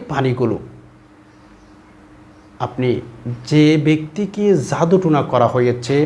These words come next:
আপনাকে করেছে, আপনার মাকে করেছে, আপনার স্ত্রীকে করেছে, আপনার হাজব্যান্ডকে করেছে, যাকে জাদুটোনা কুফরি কালাম করেছে, আপনি তাকে পান করিয়ে দেন। তিন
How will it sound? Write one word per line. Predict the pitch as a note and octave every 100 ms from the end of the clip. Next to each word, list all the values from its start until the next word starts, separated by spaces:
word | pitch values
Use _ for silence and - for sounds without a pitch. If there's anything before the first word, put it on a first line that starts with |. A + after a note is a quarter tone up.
| D3+ - - - - -
আপনাকে | C3+ - D#3 D3+ D3+
করেছে, | - D3+ D3+ D3 D#3
আপনার | D3+ D3+ B2+
মাকে | C3 C#3 D#3
করেছে, | D3+ D3+ D3 D3 -
আপনার | D3+ D3+ C#3 C3
স্ত্রীকে | - D#3+ D3 D3+
করেছে, | D3+ D3 D3+
আপনার | C#3+ C3+ B2 -
হাজব্যান্ডকে | - D3 D3+ D#3+ D3
করেছে, | C#3+ C3+ C3+ C3+ G#3 C4 - - - - - C3
যাকে | F3 G3+ - A3+ D#3+
জাদুটোনা | B2+ C#3 C3+ D3+ D3+ D3 D3
কুফরি | D3+ G#3 G3+
কালাম | G3+ G3+ G3 - C#3+
করেছে, | D3+ E3 - C4 D#4+ - - - - -
আপনি | B2+ - C3
তাকে | B2 A#2+ C3+ -
পান | B2 A#2
করিয়ে | A#2 A#2 A2+ G2+
দেন। | G2+ - - - - - - - - - - - - -
তিন | D#3